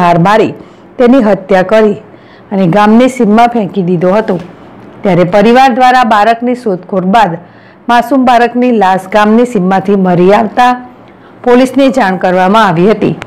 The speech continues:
ત્યારે જિલ્લા પોલીસ વડા સહિત પોલીસ કાફલો ઘટના સ્થળે પહોંચ્યો હતો અને આ બાળકના હત્યારાની શોધખોળ હાથ ધરી હતી. જિલ્લા પોલીસ વડાએ એલ સી બી, એસ ઓ જી, ગઢ પોલીસ સહિતની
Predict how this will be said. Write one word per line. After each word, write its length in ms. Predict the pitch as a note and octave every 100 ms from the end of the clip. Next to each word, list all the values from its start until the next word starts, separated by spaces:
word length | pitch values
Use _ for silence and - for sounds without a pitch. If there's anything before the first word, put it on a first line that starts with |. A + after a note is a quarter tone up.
| - - -
ત્યારે 240 | F3+ F3
જિલ્લા 340 | E3+ G3+ A3 B3 B3+
પોલીસ 260 | A#3+ B3
વડા 260 | A3+ A3 A3+
સહિત 380 | A3+ G3+ G#3+ G#3+ G3
પોલીસ 320 | G#3 A#3+ B3
કાફલો 380 | F#3+ F#3+ G#3+ G3+
ઘટના 360 | F#3 E3+ G#3+
સ્થળે 300 | A#3 G#3+ G#3+
પહોંચ્યો 360 | G#3 E3+ D#3+ F3
હતો 240 | G3+ G#3 C#4+ - - - - -
અને 160 | F3+ G3
આ 100 | A3+
બાળકના 460 | B3 C4+ C4 C4 C4 A3
હત્યારાની 640 | F3+ - F#3 F#3+ G3+ A3
શોધખોળ 580 | - A#3+ A#3+ - B3+ F3+
હાથ 240 | F3 F#3 G3 E3+
ધરી 220 | D#3 E3
હતી. 280 | G3+ F#3 A2+ - - - - - - - - - - -
જિલ્લા 340 | G3+ G#3+ B3+ C4
પોલીસ 260 | A#3 A#3+ A#3+
વડાએ 340 | F3 G3+ F#3 D3+ - - - - - - -
એલ 140 | - A3+
સી 200 | C4 B3
બી, 200 | B3+ B3+ -
એસ 240 | F#3+ F#3+ A3
ઓ 60 |
જી, 260 | F#3+ A3+ G#3+
ગઢ 260 | G3 F#3 F3+ F#3+
પોલીસ 400 | G3+ G#3+ A#3+ B3 G#3
સહિતની 420 | G3 F#3+ G3 G#3